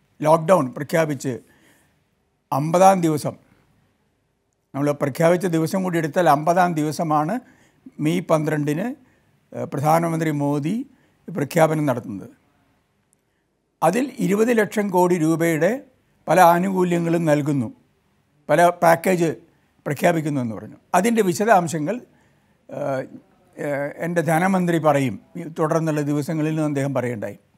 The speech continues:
നമ്മൾ പ്രതീക്ഷി-, സാധാരണഗതിയിൽ പ്രതീക്ഷിച്ചത് ആ തരത്തിലുള്ള ജനവിഭാഗങ്ങൾക്ക് പല ആനുകൂല്യങ്ങളുണ്ടാവും. ഇതിൽ ഏറ്റവും കൂടുതൽ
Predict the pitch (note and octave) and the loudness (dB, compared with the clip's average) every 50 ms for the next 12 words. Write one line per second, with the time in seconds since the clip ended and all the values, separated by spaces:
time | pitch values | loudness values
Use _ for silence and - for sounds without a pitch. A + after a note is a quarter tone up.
0 | _ _ _ _ _ _ _ _ D3+ E3+ G#3+ B3 - - F#3 E3 F#3+ G#3+ A3 - | _ _ _ _ _ _ _ _ -4 0 0 0 0 0 -2 0 0 0 -2 -2
1 | - A3 - - D3 C#3 D3 F3 F3+ F#3+ G#3+ A3+ G3 F3+ F3 F#3+ G3 - - D3+ | -4 -4 -2 0 0 2 4 4 4 4 2 0 -2 -2 -2 -2 -4 -6 -8 -6
2 | C#3 D#3+ - D3 - E3 - E3+ D3+ D3 C3 G#2+ - - _ _ _ _ _ _ | -6 -4 -6 -6 -8 -8 -6 -4 -2 -2 -4 -6 -8 -14 _ _ _ _ _ _
3 | _ _ _ _ _ _ - - C#3 F#3 A3+ A3 A#3 A3+ G#3+ G3+ - - G#3+ G3+ | _ _ _ _ _ _ -2 2 2 2 4 4 2 2 2 2 0 -2 -2 0
4 | F#3+ F#3 F#3+ G3 F#3+ D3 D#3 D3 E3 E3+ F3 E3 D#3 D#3+ D#3 D#3+ D#3 D#3+ D#3 D3+ | 0 2 2 2 2 0 0 -2 0 -2 -2 0 2 4 4 4 2 0 -2 -4
5 | D3 C3+ D#3 D3+ C#3+ C#3+ - - _ _ - D3 C#3+ C#3+ E3+ D#3 C#3 C#3 C#3 C#3+ | -4 -4 -4 -4 -4 -6 -8 -14 _ _ -6 -4 0 2 2 2 2 2 0 -2
6 | D3+ D3 C#3 B2+ C#3 C#3+ C#3+ D3 C#3 B2+ A#2+ A2+ A#2+ G#2 F#2 - - _ _ _ | -4 -4 -4 -4 -2 -2 -2 -2 -4 -4 -6 -6 -6 -8 -8 -12 -18 _ _ _
7 | _ _ _ _ _ _ _ _ _ _ _ _ _ _ _ _ _ _ _ _ | _ _ _ _ _ _ _ _ _ _ _ _ _ _ _ _ _ _ _ _
8 | _ _ _ _ _ _ _ - E3 F#3 G3+ G3+ F#3 F3 - C4 B3+ C4 B3+ A#3+ | _ _ _ _ _ _ _ -2 0 2 4 4 4 2 2 4 4 4 4 4
9 | A#3+ A3+ G#3+ G#3+ A3 A3+ | 4 2 4 4 4 2